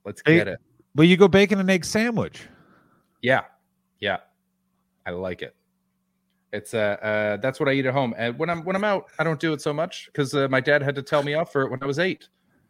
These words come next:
Speaker 1: He said,
Speaker 2: What?
Speaker 1: uh, he said, "When we're at home, you do whatever you want. But in a restaurant, if they serve it to you that way, you just, uh, you eat it the way that they make it." And I was like, "All right, that seems fair." I'm a little more loosey-goosey about it now. But,
Speaker 2: That's
Speaker 1: uh,
Speaker 2: wild that he's like, "You do not make a sandwich."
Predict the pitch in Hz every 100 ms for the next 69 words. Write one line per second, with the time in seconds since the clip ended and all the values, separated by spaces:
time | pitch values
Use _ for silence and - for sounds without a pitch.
0 | _ _ _ 110 - 117 127 123 113 110
1 | 113 - _ 117 143 135 135 127 165 160
2 | 151 - _ _ 175 185 185 190 180 185
3 | 202 120 - - 135 135 135 147 - 147
4 | 143 131 131 131 160 139 - 143 143 143
5 | 143 151 143 165 185 214 _ _ _ _
6 | _ _ _ _ - 190 190 - 208 190
7 | 185 190 196 202 196 196 196 185 175 202
8 | 208 202 117 - _ 139 139 139 139 277
9 | 247 226 - _ _ _ _ 214 - 180
10 | - - 170 170 170 _ 147 156 170 156
11 | 151 139 143 143 123 143 143 123 110 107
12 | 104 123 120 113 - _ _ - 110 110
13 | 104 107 123 135 156 151 113 131 131 123
14 | 127 123 127 131 120 110 110 117 101 95
15 | 82 -